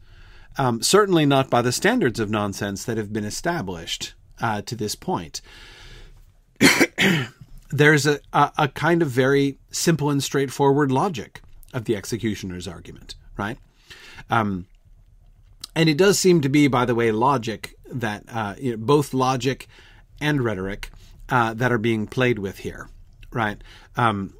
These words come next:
you couldn't cut off a head unless there was a body to cut it off from. Um, that is simple logic, right?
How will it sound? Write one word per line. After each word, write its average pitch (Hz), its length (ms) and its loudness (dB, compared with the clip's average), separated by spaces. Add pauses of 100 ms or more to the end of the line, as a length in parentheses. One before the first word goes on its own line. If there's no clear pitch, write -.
(140)
you 113 220 -4
couldn't 185 300 0
cut 165 180 2
off 160 160 2
a 156 60 2
head 117 360 0 (240)
unless 110 300 -4
there 127 100 2
was 123 140 2
a 135 40 4
body 120 320 2
to 135 100 -4
cut 160 120 4
it 180 80 4
off 202 180 6
from. 127 340 2 (1700)
Um, 104 320 -2 (1300)
that 123 300 2
is 139 340 4 (1300)
simple 139 360 2
logic, - 520 -4 (180)
right? 120 340 -4